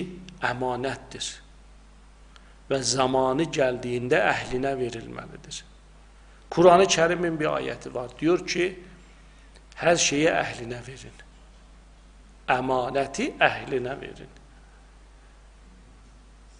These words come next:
Diqqət edin. Bu çox önəmlidir. Bu ayət bir kuraldır.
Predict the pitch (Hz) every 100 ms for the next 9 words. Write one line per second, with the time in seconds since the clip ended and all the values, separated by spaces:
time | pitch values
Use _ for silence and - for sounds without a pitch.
0 | - - - - - - - - - -
1 | - 240 - 214 156 143 139 127 120 127
2 | 208 - - - - - - 156 147 139
3 | 180 190 - - 151 139 123 - - -
4 | 139 160 185 - 190 190